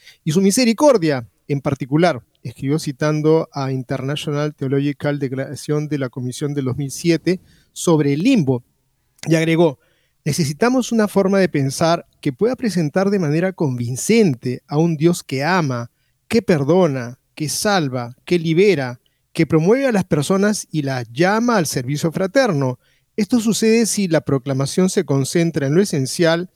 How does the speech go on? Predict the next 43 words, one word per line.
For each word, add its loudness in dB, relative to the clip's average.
en -2
lo 2
que 0
es 0
más 0
bello, 4
más -4
grande, -2
más -2
atrayente -2
y 0
a -2
la -4
vez -4
más -2
necesario. -4
Bien 2
sabes 2
que 2
hay 0
un 0
orden 0
armonioso 2
entre -2
las -2
verdades 0
de -4
nuestro -4
mensaje, -2
donde 0
el 0
mayor 2
peligro 0
se -6
da 0
cuando 0
las -6
cuestiones -2
secundarias -2
acaban 0
eclipsando -2
las -4
centrales. -4